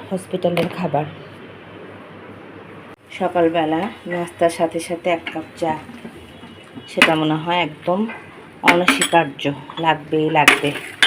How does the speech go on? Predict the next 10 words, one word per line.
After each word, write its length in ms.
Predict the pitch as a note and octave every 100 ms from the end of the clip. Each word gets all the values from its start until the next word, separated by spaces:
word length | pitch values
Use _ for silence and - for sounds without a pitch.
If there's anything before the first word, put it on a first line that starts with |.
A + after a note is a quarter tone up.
| - - - -
চার 220 | E3+ D#3 D3
জন্য 300 | E3+ E3+ E3+
সবার 380 | E3+ D#3 E3
অপেক্ষা। 560 | E3+ - D3 - A#3 B3+ - - - - - - - - - - - - - - - - - - - - - - - -
তো 60 | -
যাই 220 | F#3 F#3+
হোক, 120 | F#3+ G3
রেডি 200 | F#3 F#3 -
করতেছি 400 | E3+ F#3 F3+ F#3
চাটা, 480 | F#3 F3 - F3+